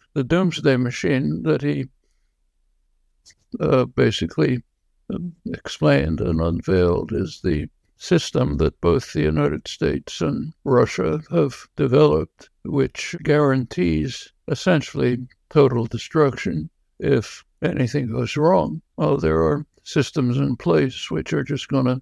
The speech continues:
destroy everything if the normal modes of communication, interaction are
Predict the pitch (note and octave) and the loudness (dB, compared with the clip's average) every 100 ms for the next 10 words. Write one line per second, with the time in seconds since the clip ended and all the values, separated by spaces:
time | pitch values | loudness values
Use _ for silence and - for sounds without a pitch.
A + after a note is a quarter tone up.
0 | - B2 - D3+ C3 B2+ C#3+ C3+ - - | -4 -6 0 2 4 4 2 0 -4 -4
1 | D#2+ D3+ F#3 - - D#3 C3+ - D3 C#3 | -2 -4 -6 -14 -6 -2 -2 -2 -4 0
2 | C3 C3 B2 C3+ D3 - C3+ B2+ B2+ C#3 | 2 2 2 -2 -4 -4 0 0 0 -2
3 | D#3 C#3+ - _ - C#3 B2+ B2 - D3 | -2 -4 -8 _ -4 -2 -2 -2 0 0
4 | - - D2 D2+ D#2 D2+ D2+ - - D#2 | 0 -2 0 0 2 2 2 0 -4 -4
5 | D2+ D#2+ | 0 0